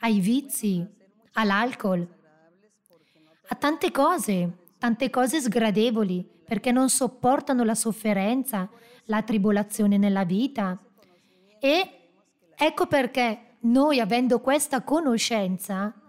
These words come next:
vogliamo che anche gli altri conoscono appunto il Signore e questo cammino, così che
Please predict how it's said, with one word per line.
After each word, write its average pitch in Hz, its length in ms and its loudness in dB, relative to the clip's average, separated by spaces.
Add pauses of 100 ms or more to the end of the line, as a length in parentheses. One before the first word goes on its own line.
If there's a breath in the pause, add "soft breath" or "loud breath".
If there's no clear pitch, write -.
(440)
vogliamo 262 420 2
che 330 100 -4
anche 285 240 0
gli 240 100 0
altri 269 320 0
conoscono 269 600 0
appunto 254 760 0
il 254 120 -2
Signore 233 520 0
e 349 40 -4
questo 240 360 -2
cammino, 208 640 0 (1900 loud breath)
così 277 380 2
che 277 440 0